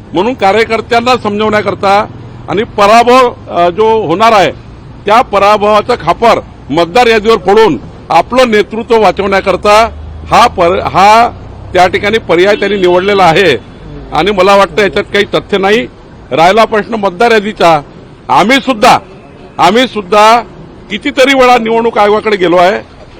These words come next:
मी सुद्धा त्या ठिकाणी केंद्रीय, केंद्रीय निवडणूक आयोगाला भेटला आहे की तुम्ही ॲडिशनवर काम करता पण डिलिशनवर काम करत नाही.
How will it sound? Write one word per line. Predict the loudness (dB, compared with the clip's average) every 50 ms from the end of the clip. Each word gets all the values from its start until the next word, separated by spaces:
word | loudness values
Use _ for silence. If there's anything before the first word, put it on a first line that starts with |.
| -20 -20 -20 -12 -8
मी | -6 -4 -2 -2 -4
सुद्धा | -4 -6 -6 -2 0 0 0
त्या | 0 -2 -2
ठिकाणी | -4 -4 -6 -6 -6 -4 -4 -6 -6
केंद्रीय, | -10 -12 -16 -20 -12 -8 -8 -6 -6 -4 -2 -2 -2 -2 -4 -8 -10
केंद्रीय | -8 -6 -6 -6 -2 -2 -2
निवडणूक | 0 0 0 -2 -2 0 0
आयोगाला | 0 0 0 0 0
भेटला | 0 -2 -4 -2 0 0
आहे | 2 2 0 -2 -6 -10 -16 -20 -20 -20 -20 -20 -18 -10
की | -6 -6 -6
तुम्ही | -6 -6 -8 -8 -6 -4 -4 -4
ॲडिशनवर | 0 0 0 0 0 -2 -4 -4 -2 -2 0 0 0 -2
काम | -2 -2 -4 -4 -4
करता | -6 -8 -6 -2 -2 0 0 -2 -2 -8 -14 -20 -20 -20 -20 -20 -12 -8 -6
पण | -6 -4 -4
डिलिशनवर | -6 -4 -4 -4 -2 -2 -2 0 0 0 -2
काम | 0 0 -2 -2 0
करत | -2 -4 -4 -4 -4
नाही. | -4 -4 -4 -4 -4